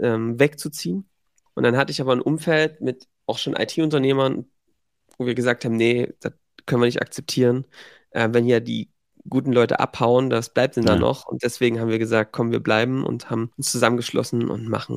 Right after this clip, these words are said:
Speaker 1: ein paar Aktionen und waren da aktiv, ne, als das Ganze losging.
Speaker 2: Mhm.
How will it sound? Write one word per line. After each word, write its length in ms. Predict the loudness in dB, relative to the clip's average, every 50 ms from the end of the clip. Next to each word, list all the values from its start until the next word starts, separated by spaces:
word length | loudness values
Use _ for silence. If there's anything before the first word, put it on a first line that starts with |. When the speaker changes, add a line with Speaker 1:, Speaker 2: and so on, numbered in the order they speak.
| -10 -10 -12
Speaker 1:
ein 40 | -16 _ _ _
paar 160 | -6 -6 -6
Aktionen 560 | -6 -6 -8 -6 -2 0 2 2 2 2 0 -2
und 400 | -4 -6 -6 -8 -10 -12 -16 -20 _ _ _ _ _ _ _ _
waren 200 | 0 2 2 4
da 160 | 4 4 4
aktiv, 420 | 2 0 -2 -2 0 0 0 2 2
ne, 140 | 2 2 2
als 140 | 2 -2
das 120 | -8 -10 -10
Ganze 260 | -10 -10 -10 -10 -12
losging. 360 | -14 -14 -14 -16 _ -2 4
Speaker 2:
Mhm. 420 | 6 6 6 6 2 0 -4 -10